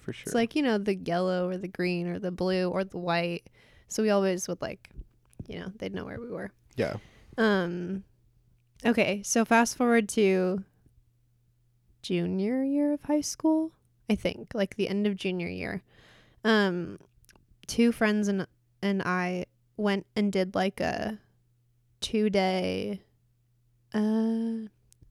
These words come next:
Speaker 2: I guess the most similar thing I would say would be, like, open house at Biola,
Speaker 1: Hmm.
Speaker 2: which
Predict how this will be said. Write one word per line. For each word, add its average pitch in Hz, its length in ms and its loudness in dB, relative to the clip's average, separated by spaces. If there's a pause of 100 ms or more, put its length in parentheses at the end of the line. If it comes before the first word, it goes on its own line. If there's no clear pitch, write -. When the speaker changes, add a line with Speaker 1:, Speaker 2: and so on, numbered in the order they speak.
(100)
Speaker 2:
I 262 80 2
guess 294 220 4
the - 120 -2
most 233 240 4
similar 247 320 2
thing 233 240 -2
I 233 120 0
would 233 160 0
say 226 200 0
would 220 160 2
be, 196 120 0
like, 185 260 -2
open 208 320 -2
house - 640 -8 (580)
at 202 160 4
Biola, 180 640 0 (340)
Speaker 1:
Hmm. 117 460 0 (100)
Speaker 2:
which - 540 -8